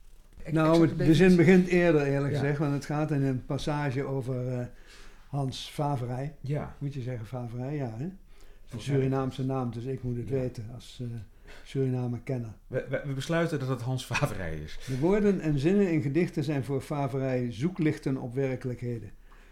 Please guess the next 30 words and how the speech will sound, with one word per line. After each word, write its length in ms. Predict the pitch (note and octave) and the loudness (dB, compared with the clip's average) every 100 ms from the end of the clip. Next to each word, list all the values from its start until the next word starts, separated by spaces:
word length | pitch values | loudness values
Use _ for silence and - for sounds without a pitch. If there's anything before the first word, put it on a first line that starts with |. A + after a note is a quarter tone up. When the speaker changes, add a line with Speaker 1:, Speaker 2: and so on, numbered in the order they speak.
| - | -8
Speaker 2:
Poëzie 440 | C#3 C3 A#2+ E3+ D3+ | -2 -2 0 2 2
is 120 | - | 0
geen 260 | D#3 D#3 | 0 2
genre 380 | B2+ C#3+ D3 C3+ | 2 2 2 0
dat 180 | B2+ B2 | -2 -2
de 80 | B2+ | 0
wereld 360 | C3 B2 A#2+ | 2 2 -2
voor 160 | - B2 | -6 -4
nie-, 240 | B2+ D3+ D3 | -2 -2 -2
lief 200 | C#3+ C#3+ | -2 -2
neemt, 340 | B2+ B2 A#2+ | -2 -2 -4
maar 160 | B2 A#2+ | -4 -4
een 140 | A#2+ | -4
vorm 280 | A#2 B2+ A#2+ | -4 -4 -4
van 220 | A#2+ B2 | -6 -6
onderzoek. 560 | - E3+ B2+ G#2+ A#2+ - - - - - - | 0 2 2 -2 -6 -10 -20 -20 -20 -20 -14
Naar 140 | B2+ A2 | -10 -10
de 120 | G#2 | -6
taal, 300 | D3 C#3+ D3 | -4 -2 -2
maar 260 | C3+ A#2 | -2 -2
net 220 | B2 C3+ C#3 | -2 -4 -4
zo 100 | B2 | -4
goed 180 | B2+ | -4
naar 200 | A#2+ B2+ | -2 -4
de 80 | A#2 | -4
werkelijkheid." 760 | A#2+ B2 A#2 A#2+ G#2+ A#2 G#2 - - _ - - | -4 -4 -6 -10 -12 -12 -14 -18 -20 _ -20 -16
En 100 | C3+ | -10
daarvoor 400 | B2 D3+ D3 D3+ | -2 0 2 0
is, 140 | C#3+ - | -2 -4
daar, 540 | B2 C3+ C3 C3+ C#3 | -8 -8 -6 -8 -10